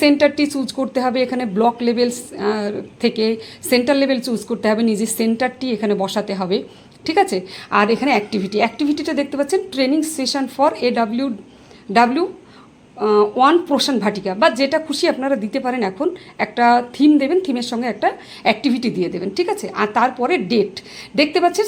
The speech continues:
ছাব্বিশ, সাতাশ, ঊনত্রিশ, এই তিনটে ডেট আপনারা দিতে পারবেন। এই তিনটে ডেটে কিন্তু দুটো তিনটে করে থিম আপনারা আপলোড করতে পারবেন, ঠিক আছে? তো আপলোড করে দিন যারা এখনও করতে পারেননি বা যারা দশটার কম করেছেন, অবশ্যই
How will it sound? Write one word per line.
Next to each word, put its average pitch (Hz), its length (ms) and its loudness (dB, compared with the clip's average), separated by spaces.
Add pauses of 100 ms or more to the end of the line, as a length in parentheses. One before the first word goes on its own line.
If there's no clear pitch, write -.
ছাব্বিশ, 277 460 2 (120)
সাতাশ, 302 400 4 (200)
ঊনত্রিশ, 247 380 2 (160)
এই 294 60 4 (120)
তিনটে 381 300 8 (100)
ডেট 285 220 2
আপনারা 262 260 2 (400)
দিতে 330 200 4
পারবেন। 233 280 4
এই 277 120 0
তিনটে 349 280 6
ডেটে 359 220 4
কিন্তু 330 140 0 (100)
দুটো 294 240 -2
তিনটে 277 240 0
করে 285 120 0 (100)
থিম 262 120 -2 (100)
আপনারা 247 240 0 (200)
আপলোড 233 320 -2
করতে 254 260 -4
পারবেন, 226 260 2 (340)
ঠিক 349 180 6
আছে? 359 120 0 (100)
তো 247 40 2 (180)
আপলোড 294 320 0 (100)
করে 233 220 2
দিন 190 80 2 (100)
যারা 208 240 2
এখনও 202 320 -4
করতে 185 280 -4
পারেননি 196 340 -2
বা 196 80 0 (100)
যারা 269 180 4 (540)
দশটার 254 400 6 (120)
কম 302 120 8 (120)
করেছেন, 220 300 2 (180)
অবশ্যই 381 480 6